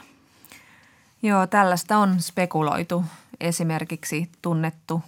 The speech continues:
feministiteoreetikko ja filosofi Judith Butler sanoi taannoin Owen Jonesin YouTube-haastattelussa, että Rowlingin kommentit liittynevät osaltaan hänen traumataustaansa.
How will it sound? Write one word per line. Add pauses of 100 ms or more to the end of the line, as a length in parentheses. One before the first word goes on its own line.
(100)
feministiteoreetikko
ja
filosofi (100)
Judith
Butler
sanoi
taannoin
Owen (100)
Jonesin
YouTube-haastattelussa,
että (760)
Rowlingin
kommentit
liittynevät
osaltaan
hänen
traumataustaansa.